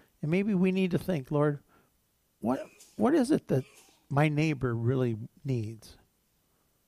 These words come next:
What is it that those people around me need? How could I serve them? What, what could we do?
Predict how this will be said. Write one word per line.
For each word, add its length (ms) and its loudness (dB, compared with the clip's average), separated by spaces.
What 120 2
is 200 2
it 140 -2
that 180 0
those 260 0
people 540 0
around 400 0
me 140 -6
need? 560 -4
How 200 0
could 220 0
I 160 6
serve 540 -2
them? 180 -6
What, 280 -2
what 240 0
could 200 -2
we 260 4
do? 340 -6